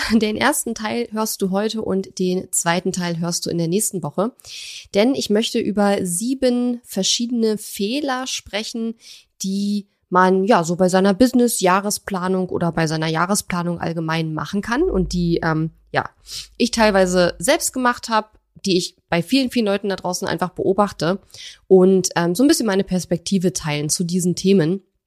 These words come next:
Bevor wir aber gleich ins, ähm, ja, Jahresplanungsthema einsteigen, möchte ich dich noch kurz auf etwas hinweisen. Und zwar, in den letzten Podcast-Episoden habe ich ja immer mal wieder über mein Programm Grow with Joy gesprochen. Und das Programm kann man noch bis Ende Dezember buchen. Es startet im Januar,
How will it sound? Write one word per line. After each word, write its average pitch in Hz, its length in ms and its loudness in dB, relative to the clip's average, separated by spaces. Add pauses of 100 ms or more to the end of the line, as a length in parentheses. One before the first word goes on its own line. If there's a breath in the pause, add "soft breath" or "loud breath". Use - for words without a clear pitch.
(460)
Bevor 233 340 2
wir 320 100 6
aber 240 140 4
gleich 214 240 0
ins, - 340 -2
ähm, 185 380 2 (100)
ja, - 180 2 (140)
Jahresplanungsthema 214 960 2
einsteigen, 190 640 0 (720 loud breath)
möchte 269 260 2
ich 262 60 2
dich 247 140 -2
noch 247 120 -2
kurz - 200 2
auf 226 100 -4
etwas - 400 -4
hinweisen. 165 760 -2
Und 247 220 2
zwar, - 400 -6 (460 loud breath)
in 196 80 0
den 202 80 6
letzten 269 300 -2
Podcast-Episoden 220 840 -2
habe 196 140 0
ich - 100 -2
ja 196 80 2
immer 220 200 2
mal 196 180 0
wieder 196 180 0
über 190 160 0
mein 185 160 0
Programm 180 380 -4
Grow 180 260 -2
with 185 220 -2
Joy 165 240 0
gesprochen. 160 560 -6
Und 165 440 -4
das 175 220 -4
Programm - 460 -2
kann 220 160 -2
man 202 100 0
noch 190 140 -2
bis - 160 -8
Ende 202 220 0
Dezember 175 420 -2
buchen. 294 260 0
Es 220 140 0
startet 190 320 -4
im 170 100 -4
Januar, 240 460 -2